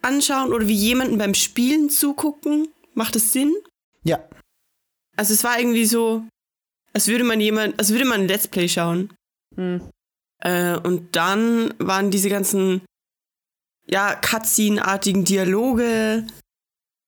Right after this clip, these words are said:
Speaker 1: Hm, aber es ist halt nicht jetzt ein schlechter Film.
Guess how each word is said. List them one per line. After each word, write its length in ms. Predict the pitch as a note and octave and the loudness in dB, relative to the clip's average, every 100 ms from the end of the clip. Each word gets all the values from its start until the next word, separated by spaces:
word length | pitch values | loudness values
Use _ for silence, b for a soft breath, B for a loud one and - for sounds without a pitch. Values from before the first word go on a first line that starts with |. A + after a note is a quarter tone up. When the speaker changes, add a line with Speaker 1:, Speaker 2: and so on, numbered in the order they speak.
| _ _ - | _ _ 0
Speaker 1:
Hm, 400 | F#3+ F#3+ G3 F#3 B B - - - | 2 4 2 0 B B -18 -12 -4
aber 520 | G3 G3 G#3 G3+ - - - - - | -2 0 0 -2 -6 -14 -18 -10 -4
es 140 | - | 0
ist 180 | A3 C4 | 2 2
halt 220 | A3+ G3+ | 0 -2
nicht 340 | - G#3+ G#3+ G#3 | -2 0 0 0
jetzt 200 | G3 F#3+ | 0 0
ein 60 | |
schlechter 340 | F3+ G3+ - E3+ | 0 0 -2 -4
Film. 640 | - G3 G3 G3 E3+ | -2 0 2 2 2